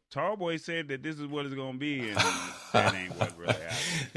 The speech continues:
Speaker 1: So
Speaker 2: We'll, we'll have a P R nightmare then, right? So
Speaker 1: Right.
Speaker 2: we, we definitely
Speaker 1: Right.
Speaker 2: don't wanna have
Speaker 1: Please
Speaker 2: that
Speaker 1: go
Speaker 2: happen.
Speaker 1: to their website, do everything that you can to do your research.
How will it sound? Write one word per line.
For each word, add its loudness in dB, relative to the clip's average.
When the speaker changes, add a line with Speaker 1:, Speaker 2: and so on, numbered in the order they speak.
Speaker 1:
So 6
Speaker 2:
We'll, 12
we'll 12
have 12
a 12
P 12
R 12
nightmare 12
then, 8
right? 12
So 8
Speaker 1:
Right. 4
Speaker 2:
we, -2
we 4
definitely 10
Speaker 1:
Right. 4
Speaker 2:
don't 10
wanna 8
have 8
Speaker 1:
Please 2
Speaker 2:
that 4
Speaker 1:
go 2
Speaker 2:
happen. 0
Speaker 1:
to -
their 0
website, -2
do -2
everything -2
that -6
you -10
can -2
to -10
do -6
your -4
research. -6